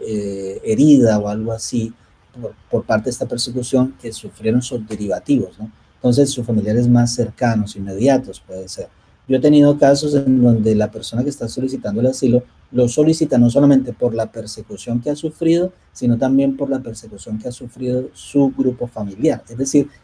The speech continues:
ese grupo familiar se configura como un grupo social en particular porque es reconocido dentro de la sociedad y tiene una diferencia respecto de los otros grupos que existen en esa sociedad.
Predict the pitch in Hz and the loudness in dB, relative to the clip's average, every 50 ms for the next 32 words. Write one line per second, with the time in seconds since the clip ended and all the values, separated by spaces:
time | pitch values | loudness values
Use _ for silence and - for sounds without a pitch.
0 | _ - 120 117 - 117 107 113 135 160 175 175 190 185 - 185 175 165 165 151 | _ -8 -4 -2 0 0 0 2 4 4 4 4 2 0 0 0 0 2 2 4
1 | 151 151 170 175 - - - - 139 - - 143 147 147 147 139 135 135 135 139 | 2 2 2 -2 -10 -14 -10 -8 -8 -4 -2 -2 -2 -2 -2 0 2 2 2 2
2 | 139 - - - 131 131 131 131 135 135 135 - _ _ _ - 127 127 127 123 | 0 -2 -2 -2 0 2 2 2 2 0 -4 -12 _ _ _ -4 -2 -2 0 2
3 | 143 147 135 139 139 135 - 131 113 - - 110 107 113 123 120 - 113 110 113 | 2 0 0 0 -4 -8 -6 -8 -10 -6 -6 -4 -4 -4 -4 -4 -6 -10 -12 -12
4 | - - - - 101 98 127 165 165 - - 131 117 110 _ - 117 110 - - | -18 -20 -18 -14 -8 -4 -2 -2 -2 -4 -6 -12 -12 -12 _ -8 -8 -8 -8 -4
5 | 123 147 143 - - 139 127 113 104 101 - - 135 135 135 139 143 143 143 135 | -4 -4 -4 -4 -4 -4 -2 -4 -4 -6 -6 -2 2 4 4 6 4 4 2 0
6 | 131 - 120 113 110 110 110 - 104 - - - 98 107 113 123 160 160 - _ | -2 -2 -4 -2 -2 -4 -8 -8 -16 -18 -14 -8 0 4 4 4 4 2 -2 _
7 | _ _ _ _ - 120 120 113 120 117 120 123 131 135 135 135 135 135 135 131 | _ _ _ _ -6 -6 -4 -2 0 2 2 4 4 4 4 4 4 2 2 0
8 | - 113 101 113 127 143 143 - - 165 170 185 - _ _ _ _ _ _ _ | -2 -2 -2 0 0 -2 -2 -2 -2 -2 -2 -2 -4 _ _ _ _ _ _ _
9 | _ _ - - 127 127 120 120 - - 156 151 - - 170 156 143 123 120 - | _ _ -6 -4 -2 -2 -2 -2 -2 -2 -2 -2 -2 0 -2 0 0 -2 -4 -8
10 | 117 110 - 127 123 117 117 139 147 147 147 156 - - - 123 - - - - | -14 -12 -8 -6 -4 -2 0 0 0 0 -2 -8 -12 -12 -20 -18 -14 -12 -6 -6
11 | 135 135 135 - 143 139 135 120 117 110 107 107 - 110 - - 240 - - 98 | -6 -6 -4 -4 -2 -2 -2 0 -2 -2 -4 -4 -6 -10 -12 -12 -12 -10 -6 0
12 | 101 123 127 104 - | 2 2 2 2 0